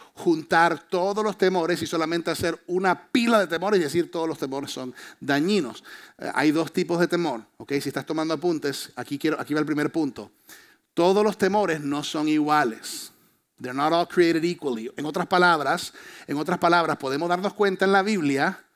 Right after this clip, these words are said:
de que todo temor no va en la misma categoría. Vamos juntos a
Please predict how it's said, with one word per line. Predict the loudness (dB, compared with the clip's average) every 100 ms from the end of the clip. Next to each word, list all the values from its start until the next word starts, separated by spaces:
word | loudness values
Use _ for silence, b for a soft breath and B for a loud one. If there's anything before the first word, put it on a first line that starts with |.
| b b b b b -4
de | -2
que | -2 -2
todo | 0 0
temor | 2 2 0
no | 2
va | 2 4
en | 4
la | 2
misma | 0 0 0
categoría. | 0 -2 0 2 2 0 -6 -14 -4
Vamos | -2 0 -2
juntos | -4 -2
a | -2